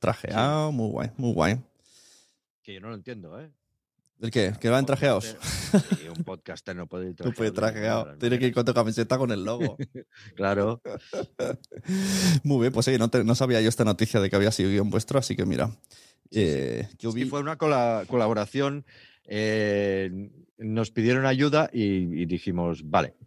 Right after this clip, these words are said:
Speaker 2: pues venga, vamos a", como nos llevamos bien con la serie y con, con Prisa, pues,
Speaker 1: Ujú.
Speaker 2: fue, mm, coger a dos guionistas y empezar a mover la gala. Y solo hicimos eso,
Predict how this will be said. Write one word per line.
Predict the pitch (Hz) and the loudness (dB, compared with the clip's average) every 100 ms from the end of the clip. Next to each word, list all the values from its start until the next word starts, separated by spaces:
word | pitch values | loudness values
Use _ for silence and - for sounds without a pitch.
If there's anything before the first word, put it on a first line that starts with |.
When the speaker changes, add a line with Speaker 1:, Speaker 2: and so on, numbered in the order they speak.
| - | -10
Speaker 2:
pues | 80 | -8
venga, | 73 71 60 _ - | -6 -6 -8 _ -8
vamos | 80 85 82 | -4 -4 -2
a", | 80 71 67 62 62 57 _ _ _ | -2 0 -2 -4 -8 -18 _ _ _
como | - 90 85 69 _ - _ - | -4 -2 -2 -4 _ -20 _ -8
nos | 92 87 | -4 -2
llevamos | 85 98 110 95 | 2 2 2 2
bien | 110 101 | 2 2
con | 98 | 2
la | 82 | 0
serie | 101 98 | 2 0
y | 85 | 2
con, | 92 90 87 87 85 82 80 78 | 2 2 0 -2 -2 -4 -8 -8
con | - 80 | -8 -6
Prisa, | 90 85 85 | -6 -6 -8
pues, | - 71 - _ _ _ _ _ _ _ _ _ _ _ _ _ _ _ | -8 -14 -18 _ _ _ _ _ _ _ _ _ _ _ _ _ _ _
Speaker 1:
Ujú. | 135 131 | -2 2
Speaker 2:
fue, | 127 101 98 95 92 87 80 78 73 82 71 - | 6 6 6 6 4 2 0 -2 -6 -12 -14 -8
mm, | 90 90 82 82 76 69 57 | -4 -2 -2 -4 -6 -10 -8
coger | 92 - 101 | -6 0 4
a | 98 | 4
dos | 95 90 | 4 2
guionistas | 95 98 95 - 107 104 | 2 2 0 2 2 2
y | 92 | 0
empezar | 87 85 82 82 | -2 -2 -2 0
a | |
mover | 78 71 71 | 0 -4 -4
la | 65 | -6
gala. | 65 64 - | -10 -12 -8
Y | 85 | -4
solo | - 92 | 2 4
hicimos | 92 - 78 71 | 4 0 -4 -6
eso, | 64 - | -12 -18